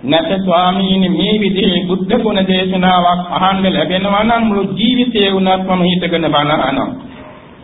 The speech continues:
"ස්වාමීන් වහන්සේ අසීමිත බුද්ධ ගුණ සම්භාරයක් දේශනා කළා නේද?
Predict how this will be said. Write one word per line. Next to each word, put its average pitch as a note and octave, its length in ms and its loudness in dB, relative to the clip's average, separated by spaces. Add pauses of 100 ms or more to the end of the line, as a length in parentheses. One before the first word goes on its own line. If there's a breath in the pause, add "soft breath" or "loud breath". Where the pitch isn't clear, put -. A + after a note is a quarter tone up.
(120)
"ස්වාමීන් F#3+ 680 2
වහන්සේ G#3 680 0
අසීමිත A#3 640 0
බුද්ධ F#3 320 -2
ගුණ A3 220 0
සම්භාරයක් F#3 840 0
දේශනා F3 540 0
කළා D#3 340 0
නේද? D3 340 0